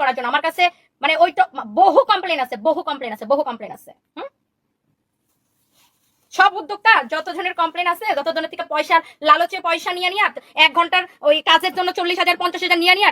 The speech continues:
ঠিক মতো কাজ করো নাই, হ্যাঁ, ঠিক মতো কাজ করো নাই, মানুষের পয়সাটাকে হালাল করে খাও নাই, কি জবাব দিবা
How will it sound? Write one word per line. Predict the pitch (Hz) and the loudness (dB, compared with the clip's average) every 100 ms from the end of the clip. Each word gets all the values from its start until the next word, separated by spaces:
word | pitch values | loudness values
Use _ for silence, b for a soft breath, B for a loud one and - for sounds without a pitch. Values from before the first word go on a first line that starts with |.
| - | 0
ঠিক | 339 339 | -4 -2
মতো | 349 339 | 0 -2
কাজ | 311 349 | -2 0
করো | 339 285 | 2 0
নাই, | - 285 | -2 0
হ্যাঁ, | 381 254 b b | 0 0 b b
ঠিক | 349 392 | -4 -2
মতো | 392 381 | 0 0
কাজ | 392 381 | 0 2
করো | 381 | 4
নাই, | 359 320 | 4 2
মানুষের | 349 403 359 | 0 -2 0
পয়সাটাকে | 370 370 370 392 | 0 2 2 4
হালাল | 320 349 392 | 6 4 2
করে | 403 403 | 0 0
খাও | 392 392 | 0 0
নাই, | 254 - _ _ _ _ | -2 -4 _ _ _ _
কি | 339 415 | -4 0
জবাব | 453 453 | 0 0
দিবা | 427 | 2